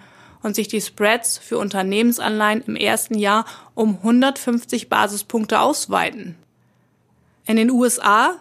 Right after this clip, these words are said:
wären die Konsequenzen nach Meinung der Notenbanker nicht ganz so gravierend.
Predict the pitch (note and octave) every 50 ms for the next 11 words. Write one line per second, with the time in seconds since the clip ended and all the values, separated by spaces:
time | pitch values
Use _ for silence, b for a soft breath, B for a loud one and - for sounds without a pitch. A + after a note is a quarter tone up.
0 | _ _ _ - A3 A3 A3 A3 G#3+ - - A3+ G#3+ G3+ G3 - - A3 G#3+ A#3
1 | A#3+ - - C4 A3+ G#3+ G#3 A3 G#3 G3+ G#3 A3 A3+ A3 G#3 G#3 G3+ G3 G3 G#3
2 | B3 C#4+ C4+ A#3 A#3+ A#3+ A#3+ A#3 A#3+ A#3+ A3+ A3+ G#3+ - - G#3 G#3 G3+ - -
3 | F#3+ F3+ F3+ F3 F3 E3+ F3 F3 F#3 F3+ E3+ E3 F3 F3 E3 -